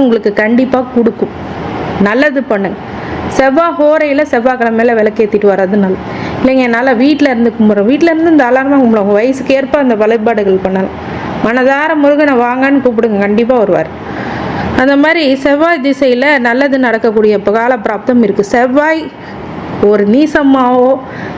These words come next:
இல்ல பங்கமாக முடியாமல், நீச பங்கமாக முடியாமல், இல்ல ஒரு செவ்வாய் ஒரு தீய கிரகத்துடன் சேராமல்,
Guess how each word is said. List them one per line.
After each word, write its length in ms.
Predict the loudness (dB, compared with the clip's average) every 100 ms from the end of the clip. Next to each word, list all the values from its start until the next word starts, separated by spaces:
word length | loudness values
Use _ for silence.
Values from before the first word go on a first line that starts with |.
| 0 2
இல்ல 120 | 2 0 -2 -4 -4 -2
பங்கமாக 600 | 2 2 2 2 0 0 0
முடியாமல், 580 | 2 2 2 2 2 -2 -6 -12 -10 -10 -4 0
நீச 160 | 2 2 0 0
பங்கமாக 480 | -2 -2 0 0 0
முடியாமல், 520 | 2 2 2 2 2 2
இல்ல 100 | 2 2 2
ஒரு 160 | 2 2 2 2 0 -4 -8 -12 -10 -8 -8 -8 -6 -2
செவ்வாய் 360 | 0 0 0 0 0
ஒரு 120 | 2 2 0 -2 0
தீய 160 | 2 2
கிரகத்துடன் 600 | 0 0 0 2 2 0
சேராமல், 480 | 0 0 0 0